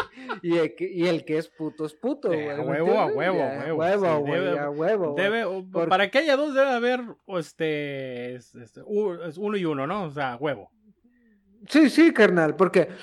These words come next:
Speaker 1: pues, tam-, también vamos a ser bien honestos, güey. Hay carnales, güey, que no, nomás una morra pasa y les dice buenas tardes y ya piensan que tienen que ir
Speaker 2: Uh,
Speaker 1: sobre ellas,
Speaker 2: sí,
Speaker 1: güey,
Speaker 2: sí,
Speaker 1: ¿no?
Speaker 2: sí.
Speaker 1: Ya, ya sienten que es dueño de la, de la humanidad de la otra persona, güey, ¿me entiendes?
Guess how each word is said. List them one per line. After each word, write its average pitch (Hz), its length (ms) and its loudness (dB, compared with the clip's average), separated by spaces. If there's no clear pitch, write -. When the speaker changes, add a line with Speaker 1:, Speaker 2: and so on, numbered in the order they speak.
Speaker 1:
pues, 175 100 0
tam-, 208 180 4
también 220 320 4
vamos 359 240 2
a 240 60 -2
ser 233 160 2
bien 262 140 0
honestos, 247 520 2
güey. 147 240 0
Hay 254 200 2
carnales, 311 580 4
güey, 302 240 2
que 185 120 2
no, 170 280 -2
nomás 196 480 2
una 285 160 2
morra 285 360 2
pasa 285 320 4
y 247 60 -2
les 180 100 0
dice 202 260 2
buenas 269 300 0
tardes 294 460 0
y 165 80 -4
ya 170 220 0
piensan 233 400 -2
que 180 100 2
tienen 196 320 0
que 208 120 0
ir 220 100 0
Speaker 2:
Uh, - 20 -4
Speaker 1:
sobre 208 480 4
ellas, 202 320 2
Speaker 2:
sí, 175 80 -2
Speaker 1:
güey, 156 140 0
Speaker 2:
sí, 165 80 -4
Speaker 1:
¿no? 254 100 0
Speaker 2:
sí. 156 180 -6
Speaker 1:
Ya, 170 260 0
ya 185 160 2
sienten 214 320 -2
que 226 80 -4
es 220 120 -2
dueño 233 300 0
de 196 120 4
la, 156 260 2
de 151 140 -2
la 151 120 0
humanidad 156 520 -2
de 202 80 -4
la 185 100 0
otra 190 200 -6
persona, 196 600 -8
güey, 135 160 -12
¿me 127 120 -10
entiendes? 147 220 -10